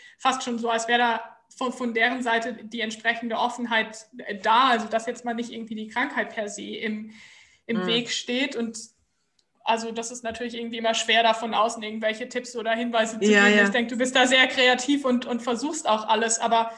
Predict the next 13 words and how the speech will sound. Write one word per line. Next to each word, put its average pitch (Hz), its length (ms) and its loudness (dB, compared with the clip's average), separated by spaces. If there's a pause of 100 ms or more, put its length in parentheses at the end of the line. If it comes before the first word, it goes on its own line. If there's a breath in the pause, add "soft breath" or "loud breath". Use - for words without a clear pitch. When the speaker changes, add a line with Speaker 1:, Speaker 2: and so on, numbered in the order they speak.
(240 loud breath)
Speaker 1:
ich 240 140 -4
weiß 302 240 6
nicht, 240 160 -4
ob 233 120 -6
das 233 180 -2
halt 240 160 -4
nicht 247 220 -4
schon 240 160 -2
hilfreich 240 380 0
sein 226 220 -2
kann, 226 200 -4
zu 233 120 -12
zeigen, 226 580 -2